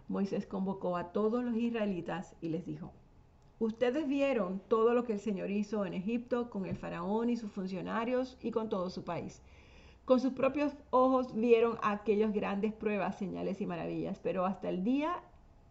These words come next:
de hoy el Señor no les ha dado mente para entender,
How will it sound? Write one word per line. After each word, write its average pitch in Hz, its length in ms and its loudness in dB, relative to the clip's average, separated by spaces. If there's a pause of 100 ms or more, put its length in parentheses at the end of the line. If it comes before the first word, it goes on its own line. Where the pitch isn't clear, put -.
(140)
de 190 180 2
hoy 170 220 0
el 175 80 -2
Señor 190 340 -2
no 202 160 0
les 196 200 -4
ha 185 140 -4
dado 175 320 -2
mente 185 520 -4
para 185 180 -4
entender, 165 560 -6